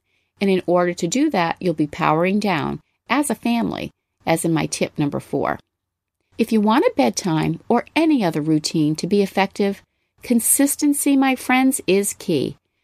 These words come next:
So commit to your plan for the long haul, seven days a week, and you will reap the benefits of less stressful and more restful evenings for years to come. And for more great info on establishing habits,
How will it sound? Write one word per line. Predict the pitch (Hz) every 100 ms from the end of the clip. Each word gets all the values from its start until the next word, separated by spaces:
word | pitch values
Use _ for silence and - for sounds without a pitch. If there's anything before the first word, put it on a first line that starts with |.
| _
So | - 240
commit | 240 254 233 262
to | -
your | 381 427
plan | - 214 196
for | 190
the | 180
long | 170 190 196 196
haul, | 180 - 50 - _ _
seven | - - - 349 339
days | 294 294 269
a | 240
week, | 247 240 - _ _ _ -
and | 190
you | 196
will | 190 277 277
reap | 214 -
the | 156
benefits | 170 160 156 123 -
of | 147
less | 151 202
stressful | - - 190 190 - 170 -
and | 143
more | 147 170
restful | 151 139 - 147
evenings | 180 160 139 143
for | - 190
years | 190 233 220 175
to | -
come. | - 165 120 - - _ _ _ _
And | 226 214
for | 214
more | 185 240
great | 285 185 -
info | 160 180 220 220 -
on | 170 156 -
establishing | - 160 156 196 196
habits, | 170 160 151 202 -